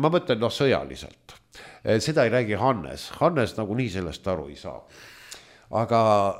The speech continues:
l-, see on nagu looduse vaatevinkel. Ta liikus, arvake ära,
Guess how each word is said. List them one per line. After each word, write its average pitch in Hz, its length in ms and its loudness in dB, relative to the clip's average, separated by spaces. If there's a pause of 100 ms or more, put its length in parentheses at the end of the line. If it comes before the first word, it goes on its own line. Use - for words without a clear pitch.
l-, 123 120 -6 (120)
see - 160 -2
on 151 80 -2
nagu 131 180 0
looduse 107 600 4 (120)
vaatevinkel. 90 800 0 (720)
Ta 120 100 -2
liikus, 147 760 -6 (1120)
arvake 113 320 -6
ära, 104 180 -2